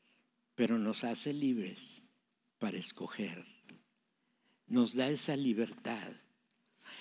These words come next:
¿Y, y, y cómo te sientes cuando haces algo que ofende a Dios? Miserable, ¿no? Pues Dios te da la oportunidad de escoger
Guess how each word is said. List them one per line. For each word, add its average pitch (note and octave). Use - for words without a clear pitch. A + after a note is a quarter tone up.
¿Y, F#3+
y, G3+
y F3+
cómo A#3
te G#3+
sientes F3+
cuando D3+
haces F3
algo D3+
que C#3+
ofende C#3+
a C3+
Dios? A2+
Miserable, G2+
¿no? A#2
Pues C#3
Dios D#3
te E3
da D#3+
la D#3+
oportunidad C#3+
de C3+
escoger A2+